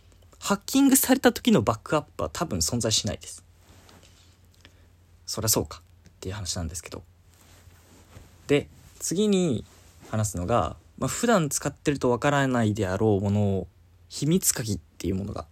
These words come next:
あるんですよね。まあ、どんな見た目してるのかっていうと、文字列ですね。二百五十六ビット、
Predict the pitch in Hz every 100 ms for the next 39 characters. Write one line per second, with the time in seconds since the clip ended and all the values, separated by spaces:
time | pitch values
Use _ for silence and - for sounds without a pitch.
0 | - 104 87 78 - 120 165 - _ -
1 | _ _ _ - - _ - _ - _
2 | _ _ _ - - - 110 151 269 277
3 | 262 254 254 247 - 233 240 196 202 -
4 | 185 156 147 123 110 131 131 - - -
5 | - - - 104 - _ _ - 127 135
6 | 139 139 131 135 131 135 131 - - 92
7 | -